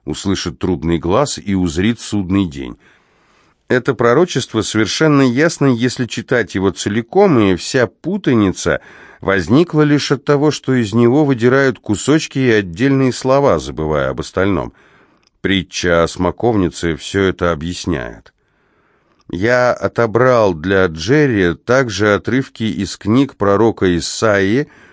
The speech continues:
пророка Даниила и других книг Ветхого Завета, где приводятся сходные пророчества.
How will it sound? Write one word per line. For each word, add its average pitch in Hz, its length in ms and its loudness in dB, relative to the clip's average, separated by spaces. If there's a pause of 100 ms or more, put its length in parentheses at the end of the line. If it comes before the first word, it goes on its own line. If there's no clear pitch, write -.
(320)
пророка 110 420 2
Даниила 95 760 2
и 87 300 -4
других 85 560 -4
книг 127 280 0
Ветхого 110 420 -2
Завета, 101 540 0
где 71 320 -4
приводятся 82 720 -2
сходные 64 580 -4
пророчества. - 680 -12